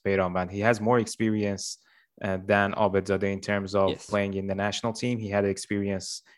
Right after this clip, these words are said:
Speaker 1: in playing the World Cup. So I think that's really good that we have both of them on the pitch. And as you said, Abedzadeh is really good, um, uh, from, if, if you wanna start building up from the back, he's really good. He's very good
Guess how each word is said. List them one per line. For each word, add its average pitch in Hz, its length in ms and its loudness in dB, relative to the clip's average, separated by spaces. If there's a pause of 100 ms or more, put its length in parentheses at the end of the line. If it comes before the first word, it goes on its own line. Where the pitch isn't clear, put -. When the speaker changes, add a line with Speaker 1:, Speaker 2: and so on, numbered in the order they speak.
(120)
Speaker 1:
in 104 120 -4
playing 98 300 0
the 92 80 -8
World 104 300 4
Cup. 135 280 4 (260)
So 113 300 2
I 117 100 4
think 185 340 -4
that's 135 220 0
really 104 200 0
good 92 220 -8
that 95 100 0
we 92 100 -2
have 92 180 -4
both 95 220 -4
of 92 100 -10
them 90 140 -10
on 92 100 -10
the 92 60 -12
pitch. 135 320 -8 (480)
And 107 320 0
as 117 160 0
you 123 60 0
said, 147 240 2
Abedzadeh 110 640 4
is 104 180 -2
really 110 280 2
good, 104 440 2
um, 95 440 2 (580)
uh, 98 180 0 (100)
from, 110 320 2
if, 127 160 2
if 123 120 0
you 156 100 6
wanna 143 180 6
start 123 360 2
building 110 260 0
up 101 120 -2
from 98 160 -2
the 95 80 -2
back, 95 280 0 (180)
he's 95 200 -6
really 95 180 0
good. 98 180 -2 (220)
He's 92 200 -6
very 98 280 2
good 98 220 -2